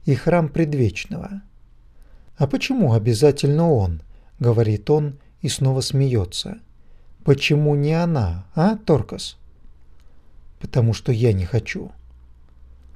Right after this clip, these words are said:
Все следы ведут в Нижний храм. Я не верю такому следу. Или враг мой дурак, или это ловушка. Мы сначала понюхаем здесь.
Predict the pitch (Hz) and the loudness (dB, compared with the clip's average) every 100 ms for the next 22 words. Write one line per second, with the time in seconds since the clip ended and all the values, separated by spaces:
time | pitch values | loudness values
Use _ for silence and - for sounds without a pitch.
0 | - - - - - - 196 - 170 151 | -20 -20 -20 -20 -16 -8 -6 -2 0 2
1 | 185 139 120 117 123 127 123 107 123 - | 2 2 0 0 0 2 0 0 -2 2
2 | 123 104 85 95 - - - - - 135 | 2 2 0 -8 -16 -20 -20 -20 -4 4
3 | 139 139 127 127 147 175 113 95 127 - | 6 6 2 2 2 2 2 0 -4 -2
4 | 117 101 - 127 110 92 - - - - | 0 0 -2 0 0 -2 -8 -14 -20 -20
5 | - - - - - - 151 160 147 135 | -20 -20 -20 -20 -20 -2 2 4 4 6
6 | 135 117 127 117 107 120 110 113 156 - | 4 2 0 0 0 0 2 0 -2 -8
7 | - - - - - - 185 196 170 160 | -20 -20 -20 -20 -8 0 4 6 4 2
8 | 165 160 165 104 90 - - - - - | 2 2 2 0 -10 -14 -16 -16 -20 -20
9 | - - - - - - 180 180 - 165 | -20 -20 -20 -20 -20 -8 -2 0 2 0
10 | 139 170 151 147 156 151 - 147 143 139 | 2 4 4 4 2 0 0 -2 -2 -2
11 | 131 92 - | -2 -2 -6